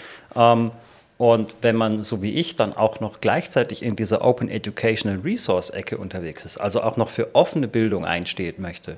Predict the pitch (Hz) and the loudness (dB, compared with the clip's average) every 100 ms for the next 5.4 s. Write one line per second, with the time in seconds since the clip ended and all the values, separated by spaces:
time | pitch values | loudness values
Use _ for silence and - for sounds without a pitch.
0 | - - - - - 107 101 107 110 107 | -16 -20 -20 -20 -2 2 2 2 2 2
1 | 107 - - 113 113 - 95 110 165 175 | 2 2 2 0 -2 0 2 4 4 2
2 | - 117 117 117 113 110 - 143 - 131 | 2 2 2 2 0 0 0 -2 -2 -2
3 | 98 95 107 95 131 - 139 113 101 113 | 0 0 -2 0 0 0 -4 -2 -2 -2
4 | 117 - 123 151 156 143 143 - 139 139 | -2 0 0 0 -4 -6 -4 -2 0 0
5 | 139 - 143 - | -2 -2 -4 -4